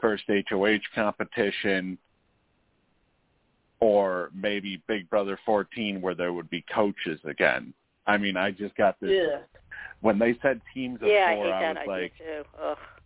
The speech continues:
Speaker 1: I was like,
Speaker 3: Hate the coach
Speaker 1: uh, and
Speaker 3: crap.
Speaker 1: plus there was gonna be team, and plus there was gonna be team captains for each team. I'm like, this reeks of returning players.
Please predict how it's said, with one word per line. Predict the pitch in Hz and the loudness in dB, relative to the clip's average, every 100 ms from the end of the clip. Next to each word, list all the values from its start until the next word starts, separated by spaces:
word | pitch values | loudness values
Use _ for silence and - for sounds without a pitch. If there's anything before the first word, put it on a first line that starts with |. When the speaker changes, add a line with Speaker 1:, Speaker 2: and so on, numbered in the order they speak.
| _ - | _ -4
Speaker 1:
I | 113 | -4
was | 110 101 | -4 -6
like, | 107 104 | -4 -4
Speaker 3:
Hate | 113 | -6
the | |
coach | 110 113 | -4 0
Speaker 1:
uh, | 104 101 120 | 2 2 0
and | |
Speaker 3:
crap. | 117 107 | -2 0
Speaker 1:
plus | 123 117 - | 0 -2 -4
there | 110 | -8
was | 110 | -6
gonna | 117 104 | -10 -8
be | 104 - - | -10 -12 -8
team, | 120 110 - - - - | -6 -6 -10 -18 -18 -4
and | 110 | 0
plus | 131 127 | 2 0
there | 131 | -4
was | 113 | -6
gonna | 113 110 | -8 -8
be | 107 - | -8 -8
team | 127 113 107 | -8 -8 -8
captains | - 107 101 - 95 87 - | -4 -4 -4 -8 -10 -10 -12
for | 98 95 | -8 -6
each | 95 - | -8 -12
team. | - 101 92 | -10 -8 -8
I'm | 87 95 | -8 -4
like, | 95 95 - - - _ _ _ _ - - - 98 | -2 -4 -6 -20 -20 _ _ _ _ -20 -20 -20 -4
this | 98 123 - | 2 2 0
reeks | 104 101 120 104 - - - - - | -8 -2 -2 -2 -6 -10 -10 -20 0
of | 110 101 95 87 - - - | 2 2 -2 -8 -16 -20 -10
returning | 107 98 113 104 90 85 | -8 -6 -6 -8 -8 -10
players. | 110 90 80 78 | -4 -2 -2 -10